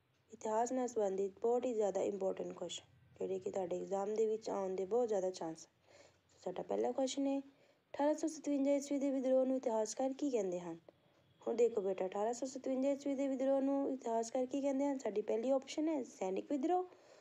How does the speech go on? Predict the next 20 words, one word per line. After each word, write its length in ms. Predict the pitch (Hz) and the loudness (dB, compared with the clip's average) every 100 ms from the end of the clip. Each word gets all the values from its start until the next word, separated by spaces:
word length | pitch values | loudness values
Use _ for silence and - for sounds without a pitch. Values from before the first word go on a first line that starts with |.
| - _ - | -20 _ -4
ਸੁਤੰਤਰਤਾ 600 | 247 233 226 208 202 190 | 0 2 2 0 0 0
ਦੀ 140 | 190 | 0
ਪਹਿਲੀ 300 | 196 220 262 | 0 0 2
ਲੜਾਈ, 380 | 294 294 294 294 - _ _ - - - | 2 4 2 0 -6 _ _ 2 4 2
ਉਪਰੋਕਤ 460 | 214 - 208 208 262 | -4 0 0 2 0
ਦੋਵੇਂ, 380 | 240 277 311 339 - | 2 2 2 -2 -2
ਇਹਨਾਂ 200 | 311 262 | 0 0
ਵਿੱਚੋਂ 340 | 214 208 302 320 | 0 -4 -8 -4
ਕੋਈ 240 | 302 233 | 0 0
ਵੀ 100 | 185 | 0
ਨਹੀਂ। 140 | 170 170 _ - - - _ - | -4 -10 _ -20 -20 -20 _ -16
ਤਾਂ 100 | - | -10
ਸਾਡੀ 300 | 180 180 196 | -6 -4 0
ਰਾਈਟ 300 | 220 269 - - | 0 0 -2 -2
ਆਪਸ਼ਨ 440 | 247 240 - 269 | -2 -2 -2 0
ਹੈਗੀ 300 | 254 220 220 | 0 0 0
ਹੈ 40 | 254 | 0
ਆਪਸ਼ਨ 400 | 247 - 214 202 | 0 -6 -4 0
ਨੰਬਰ 480 | 190 190 247 359 381 - _ - | 0 0 0 0 -4 -14 _ -16
ਸੀ, 540 | - - - 277 180 | -12 -8 0 0 0